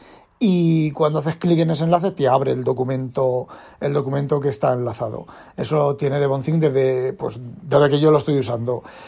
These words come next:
Entonces, a ver, no es ninguna novedad mágica, maravillosa. La cosa es que está integrado dentro del sistema operativo, con lo cual, pues, al menos en el navegador no está integrado en ebooks,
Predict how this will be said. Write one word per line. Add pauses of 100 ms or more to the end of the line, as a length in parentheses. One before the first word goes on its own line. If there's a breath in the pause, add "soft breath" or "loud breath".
(140)
Entonces,
a
ver,
no
es
ninguna
novedad
mágica,
maravillosa. (280 loud breath)
La
cosa
es
que
está
integrado
dentro
del
sistema
operativo, (380 loud breath)
con
lo
cual,
pues,
al
menos
en
el
navegador (120)
no
está
integrado
en
ebooks,